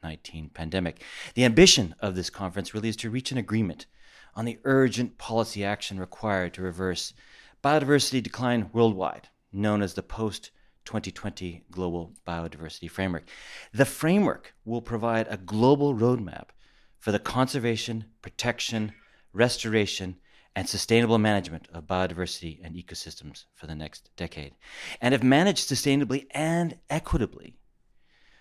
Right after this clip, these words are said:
we know that the ocean can help solve some of the world's greatest challenges. And I'm sure you're familiar with, with lots of these. The Ocean Panel comprises of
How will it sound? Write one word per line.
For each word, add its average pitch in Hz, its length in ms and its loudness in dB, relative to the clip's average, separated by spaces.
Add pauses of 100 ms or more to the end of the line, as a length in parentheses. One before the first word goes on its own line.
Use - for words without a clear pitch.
(140)
we 117 200 4
know 135 440 6
that 139 160 -4
the 113 140 -8
ocean 117 420 -2
can 101 160 -14
help - 460 -8
solve 95 600 -4 (300)
some 98 300 -4
of 92 60 -6
the 92 100 -4
world's 95 500 -4 (240)
greatest 87 560 -12 (140)
challenges. - 640 -12 (400)
And 82 100 -12
I'm 78 60 -8
sure - 200 -6
you're 85 120 -4
familiar 82 360 -8
with, 78 240 -14
with 85 80 -16
lots 82 220 -10
of 73 60 -18
these. 64 260 -20 (400)
The 120 140 4
Ocean 131 300 6
Panel 120 360 -2 (720)
comprises 113 600 -4
of 98 160 -4